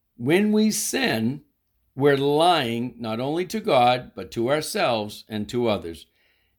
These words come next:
And it makes community difficult. We're not at peace with our neighbor anymore. We may pretend to be,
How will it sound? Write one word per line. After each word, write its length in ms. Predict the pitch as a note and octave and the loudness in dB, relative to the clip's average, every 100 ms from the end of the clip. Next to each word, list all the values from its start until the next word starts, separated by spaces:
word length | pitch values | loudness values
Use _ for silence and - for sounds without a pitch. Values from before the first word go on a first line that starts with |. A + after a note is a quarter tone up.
| - | -4
And 180 | A#2+ B2 | -2 0
it 220 | B2 _ - | -4 _ -4
makes 580 | B2 D#3 E3 - - - _ - | 0 2 2 -2 -8 -12 _ -10
community 1000 | C#3 C3+ D#3 F#3 G3+ - B2+ A2 A2+ - A2+ | -4 0 4 4 2 -2 0 0 -2 -10 -12
difficult. 760 | A2 D#3+ E3 C#3+ A#2+ D2+ C2+ - _ _ _ _ _ | -4 -4 -4 -4 -4 -4 -8 -20 _ _ _ _ _
We're 240 | B2 C3 | -2 0
not 440 | C3 C3 C#3 D3+ - | 2 2 4 2 0
at 200 | C3+ - | -10 -8
peace 440 | - D#3+ C3+ - | -4 -2 -2 -8
with 180 | C3 A#2 | -8 -4
our 180 | B2 A#2 | -2 0
neighbor 540 | A#2+ C#3 D3+ C3+ F#2+ - | 0 -4 -4 -6 -8 -8
anymore. 720 | G#2 F#2+ F2+ E2 D#2+ D#2 D2 _ _ _ _ _ - | -8 -6 -8 -10 -10 -12 -14 _ _ _ _ _ -8
We 100 | G#2 | -2
may 200 | G#2+ G2 | 0 0
pretend 500 | - F2+ D2 D3 F#3+ | -4 -8 0 0 0
to 80 | D3 | -4
be, 360 | E2+ D#2+ F2 | -6 -10 -12